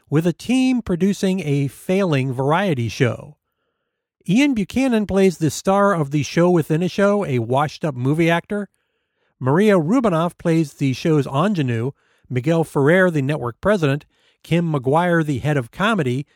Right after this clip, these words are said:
Marvin Kaplan, the producer, David L. Lander, the director, Nancy Ferguson, the gopher, Gary Grossman, the supporting actor,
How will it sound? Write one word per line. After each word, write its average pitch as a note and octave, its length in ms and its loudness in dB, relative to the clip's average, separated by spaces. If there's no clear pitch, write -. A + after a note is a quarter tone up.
Marvin D3+ 500 -2
Kaplan, E3+ 480 -4
the C3+ 80 -4
producer, D3 540 -2
David E3+ 360 2
L. D3+ 260 -2
Lander, D#3 400 -2
the C3+ 120 -4
director, B2+ 540 -2
Nancy E3 720 -2
Ferguson, D#3+ 720 -4
the A#2+ 180 -4
gopher, C#3 560 -4
Gary F3 340 2
Grossman, E3+ 600 0
the D#3 140 0
supporting G3 500 -2
actor, A#2+ 420 -4